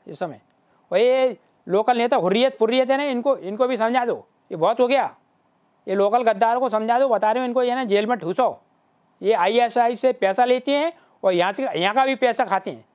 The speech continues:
यश कर रहे हैं। और इनके बच्चे हैं ना, विदेशों में पढ़ रहे हैं, किसी का अमेरिका में पढ़ रहा है, किसी का इंग्लैंड में पढ़ रहा है, बता रहा हूँ। इनका है ना पैसा वैसा बंद करो, इनको जेलों में ठूसो,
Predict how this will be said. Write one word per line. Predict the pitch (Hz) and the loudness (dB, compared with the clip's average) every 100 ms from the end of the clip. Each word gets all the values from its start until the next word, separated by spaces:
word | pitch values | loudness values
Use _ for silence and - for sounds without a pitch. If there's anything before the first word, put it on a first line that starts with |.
| - | -2
यश | 208 254 | -2 2
कर | 262 | 0
रहे | 269 262 | 0 -4
हैं। | 135 _ _ _ _ | -8 _ _ _ _
और | - | -6
इनके | 202 247 | -2 0
बच्चे | 226 - 262 | 0 0 -2
हैं | 277 | -2
ना, | |
विदेशों | 262 220 233 | 0 0 0
में | 269 | 0
पढ़ | 247 247 | 0 0
रहे | 294 | -2
हैं, | 156 - _ _ _ _ _ - | -4 -12 _ _ _ _ _ -8
किसी | 208 | -2
का | 220 | -2
अमेरिका | 185 233 254 254 | 0 0 0 0
में | 233 | 0
पढ़ | 240 | -2
रहा | 233 233 | 0 -2
है, | 175 - _ | -2 -8 _
किसी | 196 208 | -6 -2
का | 240 214 - | -2 -2 -6
इंग्लैंड | 175 220 247 262 | -4 -2 0 -2
में | 247 | -2
पढ़ | 247 | -2
रहा | 247 | -2
है, | 220 | -2
बता | 214 214 | 0 -2
रहा | 202 | -4
हूँ। | 127 _ _ _ _ _ _ _ _ _ _ _ _ _ _ _ _ _ _ | -8 _ _ _ _ _ _ _ _ _ _ _ _ _ _ _ _ _ _
इनका | 151 196 220 | -10 -4 -2
है | 240 | 0
ना | 269 | -2
पैसा | 254 240 226 | -2 -2 0
वैसा | 254 240 247 | 0 0 0
बंद | 196 226 | 0 -2
करो, | 233 247 320 320 _ 180 | 0 0 0 -4 _ -12
इनको | 190 226 | -4 -2
जेलों | 190 214 240 | 0 0 0
में | 247 | -2
ठूसो, | 165 220 262 | -2 -2 0